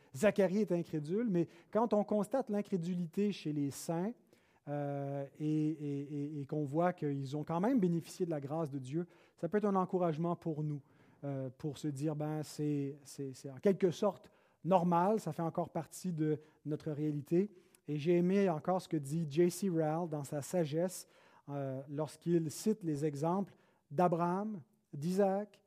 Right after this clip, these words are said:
de Moïse, d'Ézéchias et de Josaphat, qui nous montrent tous qu'un vrai croyant peut parfois être submergé par l'incrédulité.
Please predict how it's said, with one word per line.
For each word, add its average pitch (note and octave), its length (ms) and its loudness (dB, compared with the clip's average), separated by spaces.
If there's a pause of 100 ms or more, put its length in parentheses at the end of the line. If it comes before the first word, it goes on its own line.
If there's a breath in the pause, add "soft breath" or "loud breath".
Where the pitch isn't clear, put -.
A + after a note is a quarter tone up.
(100)
de D#3 160 2
Moïse, F#3 560 2
d'Ézéchias G3 720 2
et E3+ 40 -4
de E3+ 140 4
Josaphat, G#3 640 2 (680 soft breath)
qui F#3+ 120 0
nous G#3 120 8
montrent A3+ 400 6
tous C4+ 440 -2
qu'un F#3+ 260 2
vrai D3 380 2
croyant D3+ 580 0 (720)
peut A#3+ 140 2
parfois G#3 540 2
être D#3+ 380 0
submergé D3 960 -6
par C3+ 300 -10
l'incrédulité. B2+ 960 -10